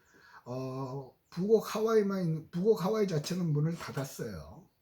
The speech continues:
그러나 그 주변에 여전히 온천들이 있고 그런데 사람들이 별로 안 가요. 사람들이 안 가요. 그러니까, 어,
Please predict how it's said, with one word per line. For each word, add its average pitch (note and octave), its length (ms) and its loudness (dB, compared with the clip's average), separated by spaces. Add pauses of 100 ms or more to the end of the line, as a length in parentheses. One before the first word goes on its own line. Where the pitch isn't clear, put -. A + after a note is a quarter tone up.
(140)
그러나 D#3+ 280 -4
그 D#3 180 0
주변에 D#3+ 500 2
여전히 D#3 440 2
온천들이 D3 720 0
있고 A#2 340 -10
그런데 C#3 560 -6 (520)
사람들이 C#3+ 500 -4
별로 B2 280 -6
안 F2+ 360 -4
가요. E2 300 -10 (760)
사람들이 G#2+ 400 -14
안 E2 140 -14
가요. E2 100 -20 (380)
그러니까, C3+ 300 -12 (840)
어, A#2 500 -6